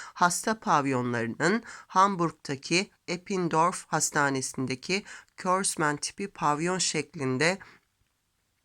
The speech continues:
büyük dershanenin Leipzig'teki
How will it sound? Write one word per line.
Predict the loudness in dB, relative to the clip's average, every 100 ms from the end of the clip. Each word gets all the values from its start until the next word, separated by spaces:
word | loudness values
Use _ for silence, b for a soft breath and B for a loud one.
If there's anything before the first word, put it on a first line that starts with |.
| -20 -20 _ -2
büyük | 0 0 -2 2
dershanenin | 4 4 0 0 2 2 0 -2 -6 B B
Leipzig'teki | -4 -4 -6 -10 _ -8 -6 -6